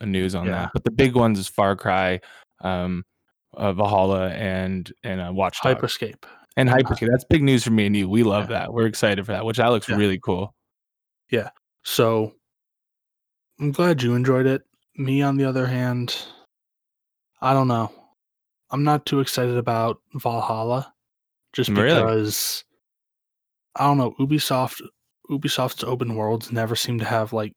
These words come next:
Speaker 2: there's always something wrong with an Ubisoft game whenever I play it.
Speaker 1: Right.
Speaker 2: It's always either, A,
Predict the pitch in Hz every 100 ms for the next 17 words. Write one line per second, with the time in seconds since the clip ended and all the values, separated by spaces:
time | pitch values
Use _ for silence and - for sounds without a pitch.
0 | _ _ _ _ _ _ _ _ _ _
1 | _ _ _ _ _ _ - 147 151 175
2 | 165 - - 123 123 127 113 110 107 107
3 | 104 113 107 107 - 92 80 - 104 113
4 | 113 113 110 110 117 110 107 - _ _
5 | _ 113 98 95 - _ _ _ - 127
6 | 120 120 120 117 117 120 113 107 107 104
7 | - _ _ _ _ _ _ _ _ _
8 | - 120 127 131 139 139